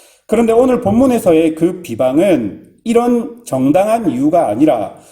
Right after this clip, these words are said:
오히려 미리암과 아론이 모세와 같아지려고 모세에게 허물이 될 수 있는 것들로 비방하였기에 그들의 비방은 하나님이 보시기에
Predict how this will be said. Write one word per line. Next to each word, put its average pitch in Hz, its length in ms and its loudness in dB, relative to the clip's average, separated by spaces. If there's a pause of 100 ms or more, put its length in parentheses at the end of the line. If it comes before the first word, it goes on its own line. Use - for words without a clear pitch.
(260)
오히려 165 640 2
미리암과 196 760 0
아론이 151 720 -2
모세와 196 520 0
같아지려고 151 1080 -2 (320)
모세에게 220 480 0
허물이 247 500 0
될 180 160 -2
수 170 200 -2
있는 151 300 2
것들로 131 880 -4 (220)
비방하였기에 175 1300 -2 (260)
그들의 233 340 0
비방은 143 680 -2
하나님이 165 800 2
보시기에 123 800 -2